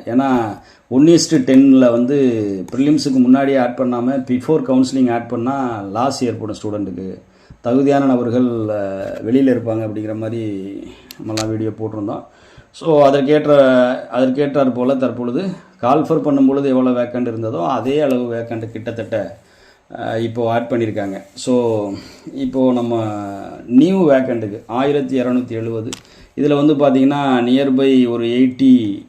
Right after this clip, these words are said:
வேக்கண்ட், வேக்கண்ட் வந்து பாத்தீங்கன்னா ஓ டி, இன்டர்வியூ போஸ்ட், ஓரல் டெஸ்ட் உள்ள, அ, போஸ்ட் ஒரு எயிட்டி வேக்கண்ட். சரிங்களா? அப்போ அந்த மீதி எயிட்டியை விட்டுட்டீங்க அப்படின்னா கிட்டத்தட்ட ஒரு ஆயிரத்தி நூத்தி தொண்ணூறு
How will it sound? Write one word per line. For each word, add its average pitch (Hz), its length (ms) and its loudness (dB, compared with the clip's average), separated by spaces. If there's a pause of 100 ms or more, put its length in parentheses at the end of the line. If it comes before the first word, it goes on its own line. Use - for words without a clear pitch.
(140)
வேக்கண்ட், 117 640 -2 (140)
வேக்கண்ட் 117 500 -6
வந்து 110 100 -4
பாத்தீங்கன்னா 113 220 -6
ஓ 120 360 -4
டி, - 280 -6
இன்டர்வியூ 120 440 -6
போஸ்ட், 113 320 -10
ஓரல் 113 340 -6
டெஸ்ட் 113 260 -10
உள்ள, 110 440 -8 (220)
அ, 110 100 -10 (280)
போஸ்ட் 104 280 -12 (640)
ஒரு 110 140 -4
எயிட்டி 113 640 0
வேக்கண்ட். 101 440 -6 (160)
சரிங்களா? 117 480 -2 (520)
அப்போ 139 300 2
அந்த 110 1300 4 (100)
மீதி 147 440 4
எயிட்டியை 156 320 4
விட்டுட்டீங்க 135 500 2
அப்படின்னா 127 360 -2
கிட்டத்தட்ட 131 400 2
ஒரு 127 160 4
ஆயிரத்தி 127 640 2
நூத்தி 117 420 -4
தொண்ணூறு 117 440 -2